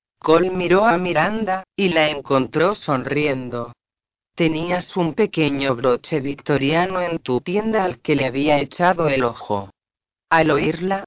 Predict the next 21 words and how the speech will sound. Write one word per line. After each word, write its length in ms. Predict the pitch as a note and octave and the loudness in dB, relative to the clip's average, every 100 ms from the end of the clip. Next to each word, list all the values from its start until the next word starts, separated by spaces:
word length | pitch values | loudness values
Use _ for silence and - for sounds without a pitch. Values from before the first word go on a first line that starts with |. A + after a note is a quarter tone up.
| _ | _
la 320 | E3 E3 E3 | 0 2 4
expresión 880 | D#3 - - C#3+ B2 - D3 C#3+ C3+ | 2 -4 -6 -4 -4 -4 0 0 0
de 120 | C3 | 2
Alastair 680 | C3 C3 C#3+ - D#3+ D3+ C3 | 2 4 0 0 -2 0 0
se 220 | - E3+ C#3 | -4 -4 -2
tensó 480 | D#3+ D3+ - G3 | -2 -4 -6 -2
un 180 | G3 G3+ | -2 -2
poco, 480 | D#3+ F3+ G#3 G#3+ G#3+ - - | 0 0 0 -6 -8 -8 -2
pero 260 | E3+ D3+ | 2 2
casi 300 | B3+ B3 A#3 G3 G#3+ | 0 -2 -2 -4 -4
inmediatamente 1160 | C#3+ C#3+ C#3 E3 E3 - C3+ B2 A2+ A#2 F#3 | -4 -6 -2 2 2 2 -2 -2 -8 -6 -6
se 200 | F3 D#3+ | -2 0
relajó 720 | D3+ D#3+ D3+ D3 - E3+ G3 - | 0 0 -2 -2 2 2 2 0
con 240 | C#3+ D3 | 0 0
una 260 | D#3 D#3 C#3 | -2 -2 0
carcajada. 880 | G#3+ E3 G#3 G3+ - A#2 G#2+ G#2+ G#2+ _ _ _ _ _ - | 0 0 -2 -2 0 -2 -2 -12 -14 _ _ _ _ _ -8
"Bueno, 720 | E3+ F3 D3 C3+ B2+ A#2+ A#2 _ | 2 4 4 2 -6 -8 -12 _
a 160 | - E3 | -2 0
cambio 540 | - C#3+ E3 D#3 E3+ | 2 0 0 -2 -2
de 240 | D3 C#3+ D#3 | 2 2 2
eso, 420 | D3+ - B2 | -2 -2 -2